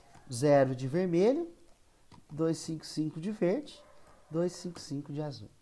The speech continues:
Né, é, esses são os meus produtos, né? Os produtos, matéria-prima, unidade de produção e agora a receita em si. Tudo bem? Então, aqui na minha tela menu,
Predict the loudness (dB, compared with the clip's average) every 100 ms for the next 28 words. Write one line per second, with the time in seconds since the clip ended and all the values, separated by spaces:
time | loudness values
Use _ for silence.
0 | _ _ _ -6 -4 -2 -2 -2 2 2
1 | 2 0 2 2 2 -4 -8 -8 -10 -12
2 | -6 -4 -2 -4 -8 -12 -14 -20 -14 -2
3 | 2 6 6 4 4 4 4 2 2 0
4 | 0 -2 -2 -2 -2 -2 -6 -16 -2 0
5 | 2 4 4 2 -2 -4 -4 -4 -6 -8
6 | -12 -16 -20 _ -20 -18 -8 0 4 4
7 | 2 -10 -20 -20 -20 0 4 4 2 0
8 | -2 -2 2 4 4 2 2 2 0